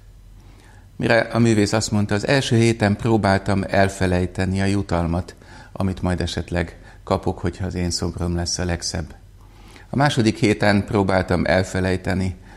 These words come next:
a dicsőséget, a megtiszteltetést, ami a számomra jut, ha én leszek a győztes.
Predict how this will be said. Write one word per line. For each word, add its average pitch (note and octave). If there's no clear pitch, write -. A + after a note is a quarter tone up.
a -
dicsőséget, E2+
a -
megtiszteltetést, E2
ami G2
a F#2
számomra F#2
jut, F#2+
ha -
én F2+
leszek F2+
a F2+
győztes. F2